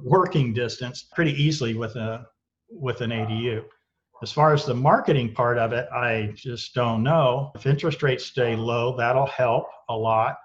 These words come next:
But if people are worried about their jobs or they're worried about the stock market, that's gonna affect all of us. So it's, it's really a guess, but I think A D U construction will fare better than most other aspects of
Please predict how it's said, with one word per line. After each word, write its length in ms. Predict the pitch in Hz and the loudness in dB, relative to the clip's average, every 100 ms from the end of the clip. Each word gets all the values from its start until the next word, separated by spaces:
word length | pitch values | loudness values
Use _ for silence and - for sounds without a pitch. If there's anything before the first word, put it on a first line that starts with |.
| 151 | -2
But 320 | 127 120 - | 0 -2 -4
if 100 | 104 | -6
people 240 | 135 117 | -6 -6
are 100 | 113 | -6
worried 200 | 113 117 | -4 -6
about 240 | 110 117 107 | -4 -6 -6
their 100 | 107 | -6
jobs 400 | 113 117 127 131 | -4 -2 -2 -2
or 80 | |
they're 140 | 107 110 | -6 -4
worried 240 | 113 117 | -4 -4
about 240 | 107 110 110 | -4 -4 -6
the 60 | |
stock 360 | - 151 156 151 | -4 0 2 0
market, 380 | 113 110 123 - _ _ _ _ _ | -2 -2 -4 -12 _ _ _ _ _
that's 220 | 120 117 - | -6 -6 -6
gonna 180 | 113 | -8
affect 340 | 110 107 110 107 | -8 -6 -8 -4
all 220 | 107 117 | -4 -4
of 100 | 104 | -6
us. 220 | - - | -10 -12
So 200 | - 110 | -6 -4
it's, 240 | 107 104 - | -4 -6 -8
it's 420 | 117 110 - - - - - - - _ _ _ - | -10 -10 -14 -18 -18 -16 -16 -20 -20 _ _ _ -2
really 300 | 139 170 165 | 4 6 6
a 40 | |
guess, 360 | 139 139 139 - | 6 4 4 2
but 120 | 131 | 0
I 100 | 123 | -2
think 360 | 120 147 143 - _ _ - | 0 0 0 -4 _ _ -6
A 140 | 135 | -2
D 60 | 135 | 0
U 140 | 131 | -2
construction 540 | - 117 - 120 - 113 | -4 -8 -6 -6 -6 -10
will 80 | |
fare 400 | 110 - 113 104 101 | -10 -8 -6 -6 -4
better 360 | 123 117 110 | -2 -2 -2
than 340 | 107 107 107 107 _ - | -4 -2 -4 -6 _ -12
most 380 | 123 113 113 - | -6 -4 -4 -6
other 260 | 117 113 113 | -6 -6 -6
aspects 540 | - - 117 117 - | -8 -10 -10 -12 -12
of 140 | 113 | -16